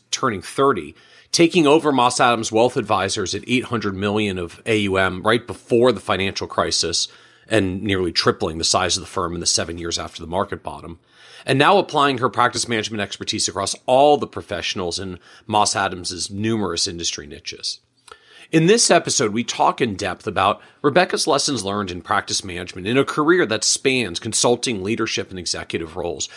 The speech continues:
with a particular focus on how to structure compensation for employee advisors, why bonuses should be tied to both business development and the profitability of the firm, and why it's a good idea to share your advisory firm's income statement with your entire team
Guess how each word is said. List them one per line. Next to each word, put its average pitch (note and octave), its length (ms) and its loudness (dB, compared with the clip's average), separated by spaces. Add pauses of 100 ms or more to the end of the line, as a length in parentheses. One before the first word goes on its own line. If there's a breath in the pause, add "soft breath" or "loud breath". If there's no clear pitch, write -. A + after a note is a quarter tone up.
(160 loud breath)
with - 140 2
a - 40 4
particular G#3 460 2
focus B2+ 460 0
on G#2+ 200 -4 (260 loud breath)
how D#3+ 160 2
to F#3 100 4
structure - 400 2
compensation A2+ 720 -2
for G#2+ 160 -4
employee F2+ 460 -4
advisors, C#2+ 720 -8
why A#2+ 380 4 (260 loud breath)
bonuses C3+ 500 2
should - 180 -2
be G2 80 -6
tied A2 340 -2
to F#2+ 80 -4
both F2+ 260 -4
business B2 300 0
development G#2+ 500 -4
and A#2 240 -4
the A2 60 -4
profitability F#2+ 720 -4
of E2+ 60 -4
the - 60 -16
firm, E2 380 -4 (320 loud breath)
and C3 120 2
why C3+ 140 6
it's C#3 160 2
a C3 60 0
good D3 340 4
idea G2+ 480 2
to G2 80 -2
share A#2+ 260 2
your G#2+ 200 0
advisory G#2+ 640 0
firm's G2+ 440 -4
income C3 400 -4
statement F#2+ 400 -4
with F#2 160 -8
your F#2 140 -8
entire G#2+ 440 -2
team F2+ 440 -6